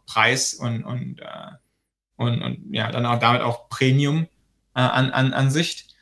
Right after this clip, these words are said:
Das heißt, diese, diese, diese Pixelbook, m-, in dem eher High-End Chromebooks kommen in der Regel etwas später, wenn der Markt etwas größer geworden ist, ähm, da dann auch der Appetit für Premium, äh,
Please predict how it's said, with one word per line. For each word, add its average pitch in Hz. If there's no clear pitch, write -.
Das 120
heißt, 139
diese, 139
diese, 131
diese 123
Pixelbook, 147
m-, 135
in 139
dem 131
eher 120
High-End 147
Chromebooks 127
kommen 165
in 156
der 139
Regel 147
etwas 123
später, 131
wenn 135
der 123
Markt 120
etwas 120
größer 131
geworden 143
ist, -
ähm, 117
da 120
dann 135
auch 131
der 127
Appetit 127
für 131
Premium, 127
äh, -